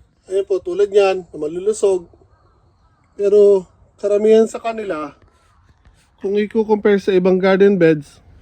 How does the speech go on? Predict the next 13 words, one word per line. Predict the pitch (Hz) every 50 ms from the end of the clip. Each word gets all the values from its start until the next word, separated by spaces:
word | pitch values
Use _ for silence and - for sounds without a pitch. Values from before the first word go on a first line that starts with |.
| _ - - - - - -
medyo | 202 196 190 175 202 202 196 196 196 185 165 - _ _ _ _ _ _ _ _ _ _ _ _ _ _ _ _ _ _ _ _ _ _ _ _ -
payat | 165 165 175 180 175 -
dito | 160 156 156 - 175
sa | 165 - 165
garden | 160 156 156 156 151 147 151
bed | 147 139 147
na | 143
ito. | 143 - 160 147 127 - _ _ _ _ _ _ _ _ _ _ _ _ _ _ _ _ _ _
So, | _ - - - 185 180 180 180 175 175 170 160 160 - _ _
same | - - 190 180 190
lang | 196 190 185
ang | 190 185
pataba. | 214 202 - 214 196 202 214 226 240 294 -